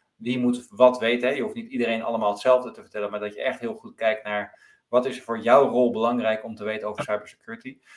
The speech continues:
Ehm, we hebben het ook vandaag, eh, wilden het hebben over de cybersecurity implementatierichtlijn.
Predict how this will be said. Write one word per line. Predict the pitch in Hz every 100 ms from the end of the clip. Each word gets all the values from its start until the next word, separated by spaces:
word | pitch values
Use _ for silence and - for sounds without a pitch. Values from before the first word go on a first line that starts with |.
| - _ _ -
Ehm, | 120 120 120 123 120 123 123 - - _
we | 123 123
hebben | 139 143
het | 135
ook | 139
vandaag, | - 117 107 107
eh, | 117 113 113 113 110
wilden | 113 110
het | 113
hebben | 113 113
over | 123 117
de |
cybersecurity | 107 127 127 120 120 127 123 127 123 123
implementatierichtlijn. | 120 120 113 113 104 143 160 - 107 92 107 95 - 92 87 92